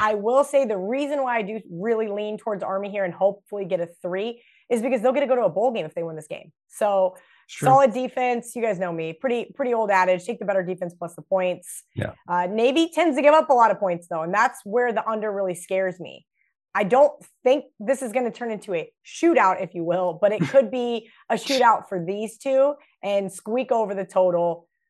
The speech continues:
Speaker 1: We'll see how this one goes, but I, I couldn't believe it the other day when I saw sixteen straight. I could have swore there was at least one year that broke
Speaker 2: Yeah.
Speaker 1: it up, but I think it might be based on the closing number,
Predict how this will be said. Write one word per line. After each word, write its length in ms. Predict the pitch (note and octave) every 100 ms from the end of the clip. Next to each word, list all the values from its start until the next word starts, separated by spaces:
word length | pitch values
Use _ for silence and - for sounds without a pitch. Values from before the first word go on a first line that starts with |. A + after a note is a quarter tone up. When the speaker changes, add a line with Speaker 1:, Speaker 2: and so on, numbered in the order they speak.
| _ _ _ _ _ -
Speaker 1:
We'll 200 | A3 A#3+
see 180 | -
how 200 | A3 G3+
this 140 | F#3 F3+
one 100 | E3+
goes, 160 | E3 D#3
but 80 | F3
I, 180 | G3 -
I 100 | G#3
couldn't 240 | G#3+ F#3+
believe 220 | E3 E3+
it 80 | D#3+
the 80 | D#3+
other 80 | D#3+
day 80 | D#3+
when 120 | D#3
I 40 |
saw 160 | D3 D#3+
sixteen 520 | - E3+ F3 D#3 D#3+
straight. 260 | - E3+ F3
I 160 | G3 - _
could 80 | B3
have 80 | F3+
swore 540 | - - A3+ B3 G#3+
there 100 | F#3
was 100 | F3
at 60 | F3+
least 220 | G3+ -
one 340 | D#3+ F#3+ G#3+
year 160 | G#3+ G3
that 140 | F3+
broke 20 | C#3+
Speaker 2:
Yeah. 280 | D3 D3
Speaker 1:
it 60 | C#3+
up, 240 | F3 G3 - _ _ -
but 80 | A#3
I 80 | A3+
think 280 | A3+ D#4+ F#4
it 100 | B3+
might 360 | B3+ B3+ -
be 140 | A#3 G#3+
based 300 | G#3+ A3+ A3+
on 80 | F#3+
the 100 | F3 _
closing 640 | - F#3 F#3+ A3 A3+ C4
number, 500 | C4 C#4 C4+ C#4+ D#4+